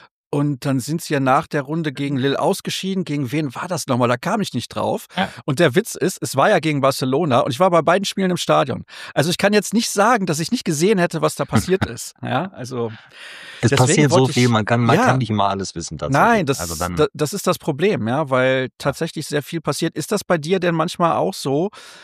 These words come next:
Speaker 1: Weil es ja schon auch Kollegen gibt, die sagen, ich weiß manchmal nicht mehr, wie das Spiel gestern ausgegangen ist. So schlimm ist es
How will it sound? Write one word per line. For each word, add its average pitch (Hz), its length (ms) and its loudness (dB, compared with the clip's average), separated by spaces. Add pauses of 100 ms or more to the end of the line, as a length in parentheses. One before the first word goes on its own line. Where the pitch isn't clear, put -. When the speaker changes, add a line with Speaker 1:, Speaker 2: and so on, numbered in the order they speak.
(200)
Speaker 1:
Weil 143 420 2
es - 140 -6
ja 147 120 2
schon 156 360 0
auch 113 180 -2
Kollegen 156 460 -2
gibt, 160 180 -4
die 156 60 -2
sagen, 156 320 4
ich - 120 -8
weiß 156 220 2
manchmal 160 320 0
nicht 170 140 -4
mehr, 160 120 0
wie 156 60 -4
das 151 120 2
Spiel 165 180 -4
gestern 165 340 0
ausgegangen 113 560 -2
ist. 196 160 -8
So 123 80 -2
schlimm 117 220 -2
ist 110 120 -6
es 107 200 -4